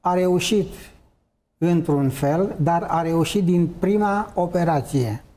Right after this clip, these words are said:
Dânsul mi-a povestit că nervii nu mai sunt poziționați exact cum au fost după operația care am avut-o. În sfârșit, printr-o recomandare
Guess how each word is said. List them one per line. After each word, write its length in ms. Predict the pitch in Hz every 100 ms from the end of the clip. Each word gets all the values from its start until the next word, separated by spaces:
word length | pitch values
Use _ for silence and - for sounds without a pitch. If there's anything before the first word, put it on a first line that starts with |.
| _ _ _ _ _ _
Dânsul 260 | 214 214 214
mi-a 140 | 196
povestit 520 | 196 185 185 - 175
că 400 | - 156 143 135 139 - -
nervii 680 | 160 160 175 160 180 214 214
nu 120 | 202 233
mai 200 | 220 196
sunt 360 | - 185 165
poziționați 1120 | - - 170 165 151 175 160 160 165 - -
exact 520 | 151 131 170 156 -
cum 200 | - 170
au 140 | 160 156
fost 420 | - 160 135 - - - _ _ _ _
după 320 | - 165 175
operația 760 | 170 165 165 156 165 - 160 156
care 760 | - 147 151 143 143 139 143 - - - -
am 180 | 165
avut-o. 440 | 160 135 101 104 98 - _ _ _ _ _ _ _ _ _ _ _ _ _ _ _
În 120 | 226
sfârșit, 420 | 214 220 - 190
printr-o 440 | - 208 208 196 185
recomandare 1000 | 170 160 165 147 135 131 139 156 156 180